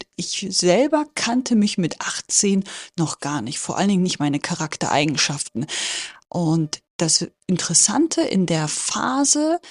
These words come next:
als, ähm, Prostituierte oder wie auch immer ist, dass du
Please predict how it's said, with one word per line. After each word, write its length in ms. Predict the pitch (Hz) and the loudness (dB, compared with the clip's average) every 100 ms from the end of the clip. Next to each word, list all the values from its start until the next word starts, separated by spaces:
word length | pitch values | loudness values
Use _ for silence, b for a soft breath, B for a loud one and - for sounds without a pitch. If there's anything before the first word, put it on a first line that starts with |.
| B B B B - | B B B B -6
als, 520 | 175 156 156 - - - | -2 0 2 2 0 -2
ähm, 480 | 165 147 147 151 156 _ - | -2 0 -2 -4 -6 _ -6
Prostituierte 760 | - 208 170 - 196 208 208 | -2 0 -2 -4 -2 -2 0
oder 240 | 175 175 160 | 0 0 0
wie 160 | 160 | 0
auch 200 | 156 151 | 0 0
immer 360 | - 220 269 - | 0 2 2 2
ist, 260 | 240 - B B B B | 0 0 B B B B
dass 320 | 190 175 - - | 0 4 2 2
du 280 | 226 269 | -2 -2